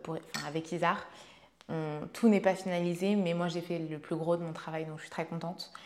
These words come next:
Ça va m'enlever une grosse charge. J'essaie de m'avancer un peu par rapport au podcast parce que, euh, bah, au moment où vous, vous écoutez, mon podca-, mon chéri vient de sor-,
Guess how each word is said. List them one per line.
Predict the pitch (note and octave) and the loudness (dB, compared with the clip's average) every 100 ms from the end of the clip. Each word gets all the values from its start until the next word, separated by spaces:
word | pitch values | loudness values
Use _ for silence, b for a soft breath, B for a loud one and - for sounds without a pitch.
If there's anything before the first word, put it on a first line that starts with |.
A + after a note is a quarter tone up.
| B B | B B
Ça | - | -2
va | E3 | 0
m'enlever | D#3 D#3 D3+ | 0 -2 -4
une | E3 D#3 | -4 -4
grosse | C#3+ D#3+ E3 D#3 D#3 | -4 -6 -6 -6 -6
charge. | - F3+ G#3+ E3 B B B F#3 | -2 -2 -4 -6 B B B -2
J'essaie | F3+ G3+ | 2 2
de | F#3+ | 2
m'avancer | F3+ F#3 F3 | 0 0 -2
un | F3 | -4
peu | E3+ | -4
par | E3+ | -4
rapport | D#3+ D#3 E3 | -4 -4 -4
au | |
podcast | E3 D#3+ F#3 - - | -4 -6 -6 -6 -8
parce | E3 | -10
que, | - | -6
euh, | D#3 - D3+ D3 | -6 -4 -6 -6
bah, | D3 D3 B B B B - | -8 -10 B B B B 0
au | |
moment | F#3 G3 G#3 A3 | 2 4 6 4
où | F#3+ | 2
vous, | F#3 | 0
vous | F#3+ F#3 | 0 0
écoutez, | F#3 F3 G3 F#3+ - | -2 -2 0 0 0
mon | F3 E3 | -4 -2
podca-, | E3+ E3 - - | -4 -6 -6 -6
mon | E3 D#3+ | -4 -4
chéri | - F3+ G3+ | -4 0 0
vient | F3+ F#3 | 0 -4
de | |
sor-, | F3+ F3 | -4 -6